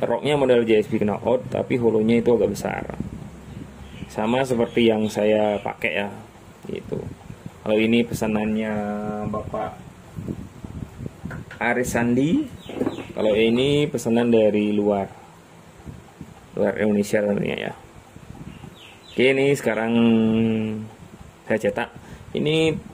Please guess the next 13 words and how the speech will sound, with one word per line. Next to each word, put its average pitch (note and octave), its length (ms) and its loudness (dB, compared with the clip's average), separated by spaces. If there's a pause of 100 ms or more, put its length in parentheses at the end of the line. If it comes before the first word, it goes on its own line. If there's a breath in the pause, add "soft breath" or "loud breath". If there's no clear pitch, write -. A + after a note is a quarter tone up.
nggak B2+ 400 2
menunggu A#2+ 400 4
menggunakan A2+ 640 2
palu A#2 240 0
lagi, A#2 560 4
yaitu G2+ 480 -4
kemarin A2 400 2
saya A#2 160 4
nyari-nyari A2 800 2 (400)
di A#2 320 4 (1400)
YouTube B2+ 400 4 (640)
cara A2 320 2
membuat A2 480 2